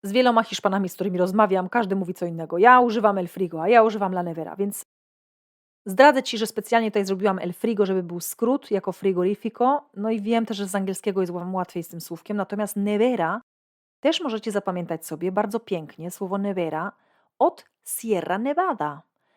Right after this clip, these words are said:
Sierra Nevada, jeśli znacie takie pasmo górskie w Hiszpanii, czyli pasmo górskie ośnieżone, bo nevar to jest padać śnieg, czasownik, nevar,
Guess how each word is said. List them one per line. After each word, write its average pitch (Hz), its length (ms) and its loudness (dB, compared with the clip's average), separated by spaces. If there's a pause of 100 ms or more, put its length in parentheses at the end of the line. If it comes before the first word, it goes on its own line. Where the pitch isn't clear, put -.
(200)
Sierra 302 380 -2
Nevada, 180 360 0
jeśli 202 280 -4
znacie 240 180 -4
takie 220 200 -4
pasmo 208 320 -6
górskie 170 600 -8
w - 40 -12
Hiszpanii, 170 720 -8 (360)
czyli 190 220 -6
pasmo 208 360 -2
górskie 196 400 -4
ośnieżone, 226 680 -2
bo 175 140 -4
nevar 180 400 -2
to 196 160 -6
jest - 340 -6 (100)
padać 190 340 -2
śnieg, - 640 -8 (380)
czasownik, 175 640 -8 (580)
nevar, 196 720 2